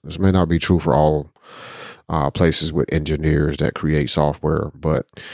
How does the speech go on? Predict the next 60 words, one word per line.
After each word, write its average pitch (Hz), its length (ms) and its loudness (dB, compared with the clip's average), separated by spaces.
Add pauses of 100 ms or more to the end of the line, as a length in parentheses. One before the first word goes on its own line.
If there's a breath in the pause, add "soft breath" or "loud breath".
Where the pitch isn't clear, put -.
(140 loud breath)
for - 260 -2
Apple, 104 380 0
when 82 140 0
they 104 100 4
say 113 180 4
we 95 160 2
have 73 340 -2
deprecated 80 640 0
a 71 100 -4
thing, 71 360 -4
it 113 200 0
still 131 360 2
works 90 400 2 (340)
typically 113 400 -2
for 101 200 0
a 104 60 0
couple 113 260 0
of 101 60 2
years 117 300 2
after 82 180 0
they 82 140 0
say 90 160 2
it's 78 120 0
deprecated. 71 640 -2
But 60 160 -2
that's 85 260 0
a 82 280 0
warning, 98 480 2
that 76 120 0
is 80 140 0
a 87 140 2
warning 98 400 0
sign 85 340 0
to 95 140 -2
developers 82 540 0
that 80 220 -4
you 80 60 -6
need 90 380 -2
to 90 120 -4
start 82 360 0
getting 80 240 0
away 76 240 0
from 76 200 -4
using 78 360 -2
whatever 78 320 2
that 73 180 2
feature 71 340 0
is 73 160 0
they 71 100 2
have 76 180 0
deprecated, 69 500 -2
because 71 200 -8
they 71 120 2
will 82 320 2
at - 80 0
some 82 220 0
point 76 260 -2
turn 71 220 -6
it 67 80 -6
off. - 280 -6